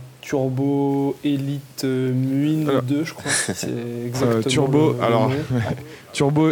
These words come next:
Speaker 2: Elite,
Speaker 1: Ouais.
Speaker 2: Fluide, euh, Muin deux. <laughs>
Speaker 1: Voilà.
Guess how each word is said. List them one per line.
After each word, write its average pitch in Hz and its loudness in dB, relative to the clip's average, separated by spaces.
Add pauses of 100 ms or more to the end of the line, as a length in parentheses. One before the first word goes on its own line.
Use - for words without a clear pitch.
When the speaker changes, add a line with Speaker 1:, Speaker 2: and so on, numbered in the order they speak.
Speaker 2:
Elite, 143 0
Speaker 1:
Ouais. 110 -4
Speaker 2:
Fluide, 143 -2 (200)
euh, 113 2
Muin 139 2
deux. 127 0
<laughs> 110 -6 (360)
Speaker 1:
Voilà. 117 -10